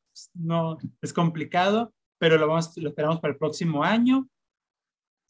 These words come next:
Ahorita, ahorita, pues, esta-, estamos con el libro,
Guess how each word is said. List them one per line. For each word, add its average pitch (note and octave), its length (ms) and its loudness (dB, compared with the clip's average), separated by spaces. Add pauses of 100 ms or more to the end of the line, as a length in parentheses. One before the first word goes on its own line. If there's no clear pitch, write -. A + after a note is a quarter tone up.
(180)
Ahorita, F3+ 480 2
ahorita, E3 400 -2
pues, - 180 -6
esta-, D#3 300 -4
estamos D#3+ 360 -2
con D3+ 180 -2
el C#3+ 120 -2
libro, F3 600 -4